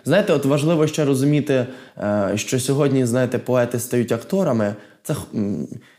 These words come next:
ті поети, які захочуть залишатися поетами. Ті, які не стають акторами і шоуменами,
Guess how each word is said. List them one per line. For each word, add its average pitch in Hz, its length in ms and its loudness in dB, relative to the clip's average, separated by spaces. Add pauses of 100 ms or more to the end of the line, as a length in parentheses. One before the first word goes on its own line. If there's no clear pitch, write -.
ті 165 120 0
поети, 160 340 4
які 147 260 2
захочуть 127 420 0
залишатися 123 640 -2
поетами. - 640 -4 (300)
Ті, - 100 -2
які 165 180 2
не 160 100 6
стають 185 400 2
акторами 117 480 2
і 110 40 2
шоуменами, 104 680 -2